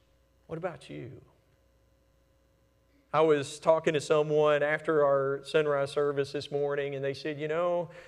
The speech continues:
as I was sitting there worshiping this morning, thinking about the resurrection, this individual said several things crossed my mind," but he said, at one point,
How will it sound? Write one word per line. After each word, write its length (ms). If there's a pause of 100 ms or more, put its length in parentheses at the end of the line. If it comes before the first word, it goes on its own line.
(580)
as 120
I 100
was 180
sitting 500
there 480
worshiping 1000 (100)
this 280
morning, 540
thinking 480
about 320
the 80
resurrection, 1000 (1500)
this 180
individual 500
said 240
several 380
things 720 (500)
crossed 380
my 160
mind," 640
but 80
he 80
said, 480
at 160
one 260
point, 560